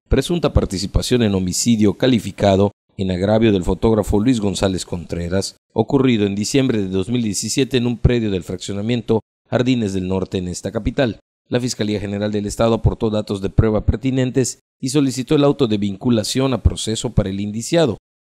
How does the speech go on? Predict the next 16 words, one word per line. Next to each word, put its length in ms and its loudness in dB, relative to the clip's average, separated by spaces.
por 160 2
lo 100 2
que 80 -6
el 60 -2
juez 240 2
de 100 2
control, 480 0
después 340 -2
de 180 0
analizar 520 -2
los 160 -6
datos 380 -6
presentados, 760 -2
decretó 420 0
dicho 380 0
auto 360 -2